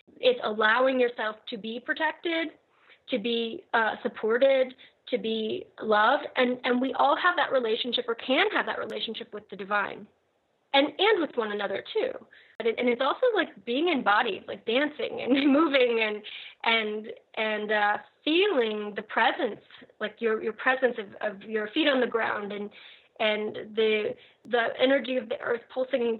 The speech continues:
through you. It's sacred feminine energy is, is being very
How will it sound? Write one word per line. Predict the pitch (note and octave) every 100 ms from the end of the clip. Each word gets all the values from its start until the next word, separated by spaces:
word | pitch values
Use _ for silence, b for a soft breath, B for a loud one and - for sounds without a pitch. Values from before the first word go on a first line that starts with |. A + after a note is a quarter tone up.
| -
through | C#4 C4+
you. | G#3+ G#3+ G3+
It's | - -
sacred | C#4+ D4 D#4 -
feminine | B3+ A#3+ A3
energy | B3 C4+ A#3 A3 G#3+
is, | G3+ - b b b b b
is | B3 G#3+
being | A#3+ A#3
very | A3+ B3